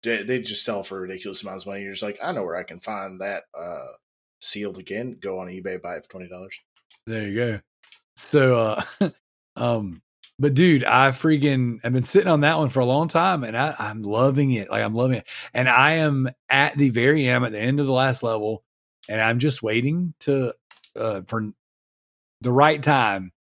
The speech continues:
Speaker 2: to actually execute the finish, uh, for our trophy competition that we're in right now. So the game, I just, I wasn't expecting it. I, I wanted to play it. I knew it was gonna be good.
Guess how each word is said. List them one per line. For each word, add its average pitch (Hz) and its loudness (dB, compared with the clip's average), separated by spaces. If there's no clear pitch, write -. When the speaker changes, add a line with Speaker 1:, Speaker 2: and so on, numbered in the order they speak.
Speaker 2:
to 107 -2
actually 123 -2
execute 120 -2
the 143 -2
finish, 127 -4
uh, 107 -4
for 117 -2
our 113 2
trophy 123 0
competition 104 -6
that 101 -8
we're 95 -10
in 104 -6
right 95 -10
now. 87 -16
So 92 -8
the 123 -4
game, 170 4
I 131 4
just, 151 -2
I 123 6
wasn't 151 6
expecting 147 2
it. 107 -2
I, 117 4
I 165 6
wanted 147 2
to 214 -2
play 127 0
it. 151 -2
I 113 -2
knew 120 0
it 185 -4
was 156 -2
gonna 180 0
be 135 -4
good. 120 2